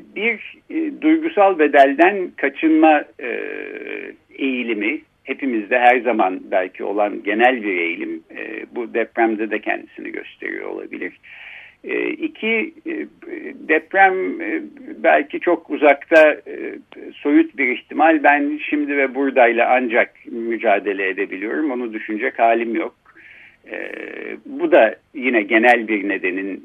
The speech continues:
e, belki bir özel depreme, e, yönelik uygulaması diye düşünülebilir. Üç, e, bir tür alın yazısı ya da takdiri ilahi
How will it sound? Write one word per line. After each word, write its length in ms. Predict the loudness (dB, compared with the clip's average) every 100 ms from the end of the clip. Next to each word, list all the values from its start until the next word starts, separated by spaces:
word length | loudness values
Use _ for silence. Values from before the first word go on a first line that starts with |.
| -16
e, 340 | -16 -14 -4
belki 400 | -2 -2 -4 -10
bir 160 | -10 -10 -10
özel 400 | -6 4 4 4 -4 _ _ _
depreme, 480 | -4 -2 -4 2 2
e, 120 | 0 -4 -16 -18 -18 -18 -16 -16
yönelik 520 | -6 -2 -2 -4 -10 -10
uygulaması 880 | -8 -6 -8 -8 -10 -12 -14 -12
diye 240 | -8 -8 -8
düşünülebilir. 720 | -14 -12 -10 -10 -10 -12 -12 -16 -20 -20 -20 _
Üç, 480 | -8 -6 -6 -6 -8 -6
e, 100 | -4 -2 -2 -4 -6 -8 -16 -14 -12 -10 -12 -8
bir 180 | -6 -6
tür 280 | -6 -8 -2
alın 360 | 2 2 2
yazısı 460 | 2 0 0 -4 0
ya 180 | 2 2
da 120 | 0
takdiri 640 | 0 -2 -4 -4 -2 0
ilahi 760 | 0 4 6 6 4 2 2